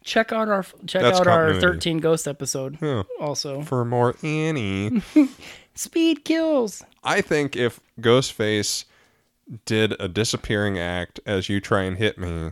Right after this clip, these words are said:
Speaker 1: Mm-hmm.
Speaker 2: and, like, make you crash, then I could get into the car and I could kill you. If
Speaker 1: That's, that works. So this one's a little bit, gonna be a little bit more difficult for me to explain.
Speaker 2: Good. Hannibal Lecter.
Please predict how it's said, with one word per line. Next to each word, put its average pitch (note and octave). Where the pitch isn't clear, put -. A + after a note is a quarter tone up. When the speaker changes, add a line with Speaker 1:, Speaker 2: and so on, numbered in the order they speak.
Speaker 1:
Mm-hmm. D3+
Speaker 2:
and, F2+
like, F2
make G2
you G#2
crash, E2+
then G#2
I F#2+
could F#2
get G2
into F#2+
the F#2
car D#2+
and D#2
I D2+
could -
kill -
you. -
If -
Speaker 1:
That's, -
that D3+
works. F#3
So F3
this F3+
one's A#3
a G#3
little F3
bit, E3+
gonna D#3+
be D3+
a D3
little D3
bit C#3
more E3
difficult C3+
for -
me C3
to B2
explain. A#2
Speaker 2:
Good. A#2+
Hannibal A#2
Lecter. A2